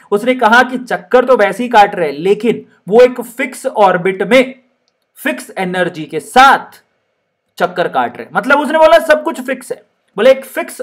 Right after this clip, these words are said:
ऑर्बिट में फिक्स रेडियस के साथ, फिक्स एनर्जी के साथ, फिक्स वेलोसिटी के साथ चक्कर काट रहे हैं।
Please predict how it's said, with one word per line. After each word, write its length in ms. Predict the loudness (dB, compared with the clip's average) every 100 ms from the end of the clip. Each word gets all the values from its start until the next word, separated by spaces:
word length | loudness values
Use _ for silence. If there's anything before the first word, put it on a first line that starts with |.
| 2
ऑर्बिट 440 | 2 2 -2 -4
में 260 | -4 -4 -8
फिक्स 420 | -10 -10 -10 -8
रेडियस 440 | -4 -4 -4 -6
के 120 | -8
साथ, 420 | -4 -2 -2 -4 -12
फिक्स 260 | -10 -6
एनर्जी 360 | -6 -4 -6 -8
के 140 | -8
साथ, 480 | -2 2 2 0 -10
फिक्स 260 | -12 -10 -8
वेलोसिटी 500 | -2 -2 -2 -8 -10
के 120 | -6
साथ 160 | -6
चक्कर 300 | -6 -8 -10
काट 260 | -6 -6 -6
रहे 100 |
हैं। 80 | -12